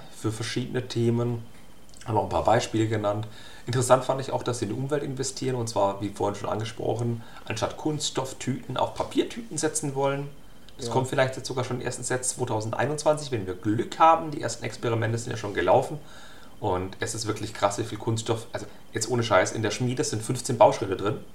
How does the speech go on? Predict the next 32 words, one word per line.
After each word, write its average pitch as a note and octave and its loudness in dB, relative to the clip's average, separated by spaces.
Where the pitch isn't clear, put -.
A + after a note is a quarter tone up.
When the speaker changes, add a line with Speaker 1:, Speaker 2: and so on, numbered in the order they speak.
Speaker 1:
Und - 0
Speaker 2:
Ja. C3 4
Speaker 1:
jeder B2 4
Bauschritt B2 8
besteht B2 -2
aus A2+ 2
einer B2+ 6
Tüte F3 -2
und A2 4
in G#2 2
jeder A2 0
Tüte B2+ -2
sind A2 0
mindestens, C#3 0
ist A#2 -4
mindestens C3 -2
eine B2 4
weitere A#2 6
Kunststofftüte A2+ -4
drin. - -8
Speaker 2:
Ja, C#3 0
richtig. B2+ -8
Speaker 1:
Boah. - -10
Speaker 2:
Aber C3 2
wa-, A2 -2
was, - -6
was B2+ -6
ich B2+ -6
mich C3+ -6
halt C3 -4
echt B2 -6
frag, - -6